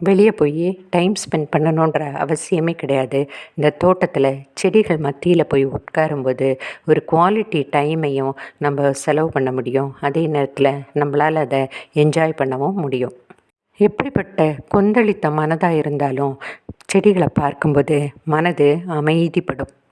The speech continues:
அதே நேரத்துல ரொம்ப மோனோட்டனஸா,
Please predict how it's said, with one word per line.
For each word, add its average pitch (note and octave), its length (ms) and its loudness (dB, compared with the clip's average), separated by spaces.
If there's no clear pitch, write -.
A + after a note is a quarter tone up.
அதே G3 280 4
நேரத்துல D3 540 2
ரொம்ப G3+ 340 2
மோனோட்டனஸா, E3+ 960 0